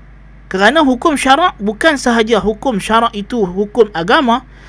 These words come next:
tetapi dia adalah manual bagi kesejahteraan alam. Alam tidak akan sejahtera, tidak akan bergerak mengikut sistem yang Allah Ta'ala telah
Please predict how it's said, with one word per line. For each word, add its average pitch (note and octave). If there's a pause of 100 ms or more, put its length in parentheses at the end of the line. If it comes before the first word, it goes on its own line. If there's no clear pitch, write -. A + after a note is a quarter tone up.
(200)
tetapi C4+
dia D4
adalah B3
manual C#4
bagi A#3+
kesejahteraan A#3
alam. E3+ (1700)
Alam C4
tidak B3
akan A#3
sejahtera, G#3+ (1040)
tidak A3+
akan A3+
bergerak A#3+
mengikut A#3+ (960)
sistem C#4
yang A#3
Allah A3+
Ta'ala B3
telah G#3+